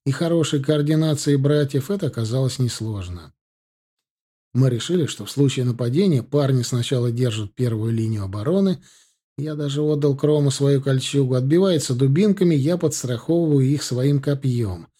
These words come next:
а Клея стреляет из арбалетов, потом Борн помогает ей заряжать машинки, тогда я встаю на его место вперед.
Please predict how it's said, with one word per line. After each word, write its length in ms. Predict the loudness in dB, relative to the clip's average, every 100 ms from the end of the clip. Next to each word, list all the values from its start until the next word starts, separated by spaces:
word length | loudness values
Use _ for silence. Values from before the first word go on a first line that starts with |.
| _ _
а 100 | -20
Клея 340 | -4 2 2 2
стреляет 560 | -2 -8 0 0 2
из 140 | 2 2
арбалетов, 640 | 2 2 4 2 0 -8
потом 440 | -6 0 2 2
Борн 420 | 4 4 2 -2 -4
помогает 560 | 0 0 2 0 0
ей 180 | -2 -2
заряжать 500 | -2 0 0 0 -4
машинки, 540 | -6 -4 0 0 0
тогда 340 | -2 -2 0 0
я 240 | 2 0
встаю 380 | -2 -4 -2 0
на 80 | -2
его 180 | -2 0
место 360 | 0 0 -4
вперед. 600 | -6 -2 -2 -4 -10 -20